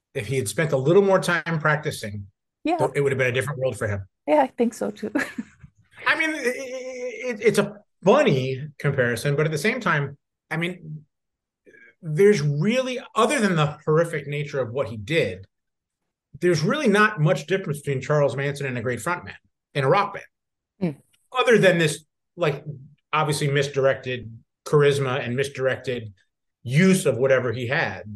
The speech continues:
Speaker 1: there's a lot of similarities
Speaker 2: Yeah.
Speaker 1: between what makes a great frontman and what made him so compelling to the people that were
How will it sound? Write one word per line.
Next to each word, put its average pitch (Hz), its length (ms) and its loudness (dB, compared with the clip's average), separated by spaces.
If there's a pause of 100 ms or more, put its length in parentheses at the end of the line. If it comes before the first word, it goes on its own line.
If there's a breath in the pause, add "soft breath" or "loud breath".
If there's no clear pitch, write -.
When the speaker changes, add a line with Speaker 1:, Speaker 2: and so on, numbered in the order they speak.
(240)
Speaker 1:
there's 147 160 -2
a 165 40 0
lot 190 140 2
of 202 80 0
similarities 185 720 2 (260)
Speaker 2:
Yeah. - 160 -4
Speaker 1:
between 113 400 -6 (800)
what 131 200 0
makes 160 240 0
a 151 60 0
great 151 220 4
frontman 135 580 -2
and 113 300 -6
what 123 200 -2
made 135 180 2
him 151 280 2
so 131 160 -2
compelling 123 480 -4
to 127 100 -6
the 110 80 -10
people 123 280 -6
that 117 160 -4
were 107 240 -6